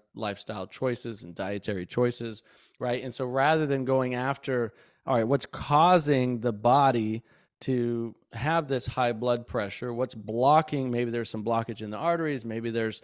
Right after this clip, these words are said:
you know, too much saturated fat in the diet. Maybe there's something that's actually at the root of this that we could try and find out. We just write, you know, <laughs> doctors just write a prescription to try and lower the blood pressure. And guess what? Well, five years later, eight years later, ten years later,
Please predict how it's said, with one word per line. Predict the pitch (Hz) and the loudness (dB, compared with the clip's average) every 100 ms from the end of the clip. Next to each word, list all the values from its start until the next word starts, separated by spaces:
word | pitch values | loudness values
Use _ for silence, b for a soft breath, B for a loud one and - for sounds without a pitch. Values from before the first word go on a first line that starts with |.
| b b b | b b b
you | 113 | -10
know, | 107 | -8
too | 123 | -8
much | 113 | -6
saturated | - 113 - 110 95 | -4 -4 -4 -6 -6
fat | - 165 | 0 0
in | 143 | 0
the | 143 | -2
diet. | 139 131 127 | 2 2 2
Maybe | 120 127 123 | 0 -4 -2
there's | 117 - | -4 -6
something | - - 165 165 139 123 117 | -6 0 0 0 -4 -4 -4
that's | 113 - - b b | -6 -8 -16 b b
actually | 127 131 139 123 - | -8 -6 -6 -6 -6
at | 123 - | -8 -6
the | 117 107 | -8 -8
root | 117 160 247 | -2 0 2
of | 190 117 | 2 2
this | 113 - | -2 -4
that | 120 | -10
we | 113 | -10
could | 120 | -10
try | - 127 120 | -4 -2 0
and | 117 107 95 _ | 0 -2 -6 _
find | - 131 120 135 | -4 -2 2 4
out. | 147 123 - b b b _ - | 4 4 -2 b b b _ -10
We | 233 | -8
just | 220 139 | -6 0
write, | 139 147 165 151 | 4 6 4 0
you | 151 | -2
know, | 147 | 2
<laughs> | 151 | 0
doctors | 147 165 160 | 0 -4 -2
just | 143 | -2
write | 131 127 139 | 4 4 4
a | |
prescription | 139 147 - 135 - 156 147 | 2 0 -2 -4 -2 -4 0
to | 135 127 120 b b b | 2 2 0 b b b
try | - 139 | -2 0
and | 139 | 2
lower | 135 135 123 | 2 2 0
the | |
blood | 120 143 180 - | -2 -2 -2 0
pressure. | 127 101 117 | 0 0 -4
And | 113 123 | -2 0
guess | 143 - | 0 2
what? | 220 196 92 - _ - | 4 4 0 -8 _ -8
Well, | 110 110 139 139 - | -6 -4 -6 -8 -4
five | 113 110 | -2 0
years | 110 107 | -2 -2
later, | 117 127 127 | 0 0 -4
eight | 110 107 | -8 -10
years | 104 101 | -12 -8
later, | 113 117 107 | -6 -6 -6
ten | 117 113 | -8 -6
years | 110 113 | -6 0
later, | 165 165 131 | 2 4 2